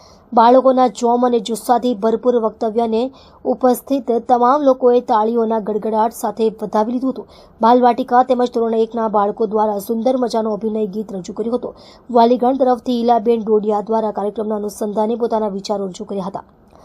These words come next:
જોશી યોગીની બેન દ્વારા આભારની લાગણી સાથે દરેક ઉપસ્થિત વાલીઓને પોતાની દીકરીને ભણાવવાની વિનંતી કરી હતી. ભણેલી દીકરી બેઘર તારે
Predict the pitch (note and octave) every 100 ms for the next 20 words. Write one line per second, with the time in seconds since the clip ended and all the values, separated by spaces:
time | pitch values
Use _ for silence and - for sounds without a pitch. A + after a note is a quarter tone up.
0 | - - - B3 A#3+ C4+ B3 A#3 B3 A#3
1 | B3 A#3+ A#3 A#3+ A3+ A3 A3 A3 G#3+ G3+
2 | G#3 G#3 A3+ A3 G#3 G#3 G3+ G#3+ G#3+ A3
3 | G#3 G3 G3+ A3 G#3+ G3+ G#3+ G#3+ G#3 G3+
4 | G3+ G#3+ G#3 G#3 G3+ G3 G3+ G3+ G3 F#3
5 | F3+ A3 A3 A#3 A#3 C4+ - - - _
6 | A3 A3 A3+ G#3 G#3+ A3 A#3 G#3 G#3 A3
7 | A3 G#3+ G#3 G#3